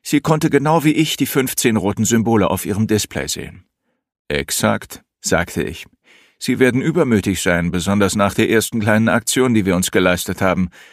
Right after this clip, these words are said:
Sie halten das jetzt nicht mehr für einen Kampf, sie halten es für eine Säuberungsoperation, eine Fuchsjagd.“ „Okay,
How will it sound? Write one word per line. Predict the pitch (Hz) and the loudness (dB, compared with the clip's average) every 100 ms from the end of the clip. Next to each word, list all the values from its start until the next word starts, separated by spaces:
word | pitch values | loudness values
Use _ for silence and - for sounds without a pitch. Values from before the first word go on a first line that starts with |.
| _ _ | _ _
Sie | - 143 | -4 0
halten | 151 151 | 0 2
das | 147 139 | 0 2
jetzt | 139 - | 0 0
nicht | 131 131 127 | -4 -2 0
mehr | 120 | 0
für | 110 | 0
einen | 113 131 | 0 0
Kampf, | 180 175 113 | 2 0 0
sie | - 78 | -4 -2
halten | 87 92 104 | -2 0 0
es | 95 92 - | 0 0 -2
für | 107 | 0
eine | 92 95 85 | 2 2 2
Säuberungsoperation, | - 95 127 127 87 85 - - - 78 65 78 - 90 82 80 - - _ _ | 2 2 2 2 0 -2 -2 -2 -2 -2 -4 -2 0 0 0 -4 -16 -20 _ _
eine | - 170 | -4 -2
Fuchsjagd.“ | - 165 - - 60 - - - _ _ _ _ _ _ _ - | -2 -2 -2 -2 -4 -8 -18 -20 _ _ _ _ _ _ _ -4
„Okay, | 95 - 127 113 90 | -4 0 2 2 0